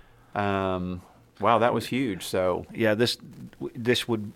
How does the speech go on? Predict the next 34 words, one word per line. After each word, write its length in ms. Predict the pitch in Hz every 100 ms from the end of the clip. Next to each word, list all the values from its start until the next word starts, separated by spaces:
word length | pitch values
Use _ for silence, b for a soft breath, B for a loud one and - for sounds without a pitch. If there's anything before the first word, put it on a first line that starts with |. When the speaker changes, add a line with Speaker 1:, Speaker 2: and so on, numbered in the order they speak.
| -
Speaker 2:
be 160 | 110 113
more 200 | 110 110
like 200 | 110 107
an 80 | 113
introduction 580 | 113 107 110 107 - 104
to 180 | 113 110
the, 300 | 104 101 98 - _ _ _ _ _ _ _ _ _ -
like 140 | 110
a 60 | 110
sub-series 720 | - 123 113 - 117 113 107
of 100 | 110
Star 320 | - 113 110
Wars. 400 | 110 110 110 107 - _ -
Speaker 1:
Yeah, 260 | 117 110 101
maybe 260 | 120 127 127
we'll 180 | 117
go 180 | 107 110
back 340 | 104 107 101 -
into, 680 | 101 98 107 101 95 95 92
but, 180 | 175 302
you 100 | 247
know, 300 | 135 113 120 117
I, 120 | -
I 240 | 170 - 147
think 220 | 180 156
for 100 | 120
seventies 580 | - 117 113 110 110 101 -
Star 320 | - - 107 104
Wars, 400 | 104 101 101 -
just 320 | 104 113 - -
the 200 | 107 107
first 360 | - 101 -
one 220 | 101 101
is 320 | 95 92 -